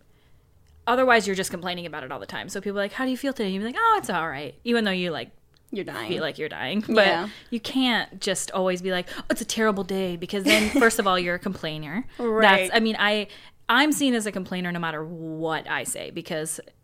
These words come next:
Speaker 1: it, it, and what sucks is I actually had, like, a total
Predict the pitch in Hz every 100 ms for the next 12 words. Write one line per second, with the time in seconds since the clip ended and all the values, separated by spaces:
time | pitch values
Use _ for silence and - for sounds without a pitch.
0 | _ - 196 _ - - - - - _
1 | - 269 269 302 320 - 440 359 - 233
2 | 226 254 254 226 208 190 175 - - 196
3 | 196 175 160